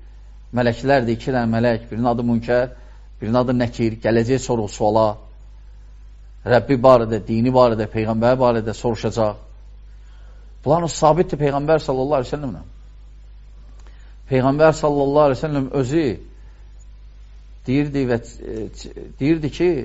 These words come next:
namazın sonunda salamdan qabaq olan zikirlərdən də biri ki, qəbir əzabından, ya Rab, səni sıxınıram. Qəbir əzabından.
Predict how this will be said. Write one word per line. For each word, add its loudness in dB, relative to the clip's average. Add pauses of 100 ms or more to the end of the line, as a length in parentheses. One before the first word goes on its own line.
(580)
namazın 4
sonunda 2
salamdan 0
qabaq 4
olan 2 (340)
zikirlərdən 2
də -4
biri 2 (1600)
ki, 0 (360)
qəbir 10
əzabından, 2
ya 6
Rab, -2
səni -2
sıxınıram. -14 (540)
Qəbir 8
əzabından. -2